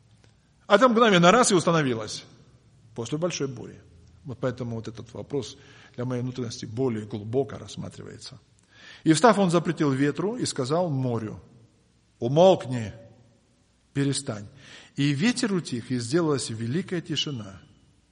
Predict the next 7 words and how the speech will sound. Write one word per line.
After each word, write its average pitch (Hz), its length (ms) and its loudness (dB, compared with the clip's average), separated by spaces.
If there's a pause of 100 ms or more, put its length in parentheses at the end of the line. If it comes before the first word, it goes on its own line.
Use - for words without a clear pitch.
(300)
И 135 60 -6
сказал 156 380 -4
им: 110 180 -8
'Что 233 720 -4
вы 160 240 -4
так 170 400 -8
боязливы? 127 800 -6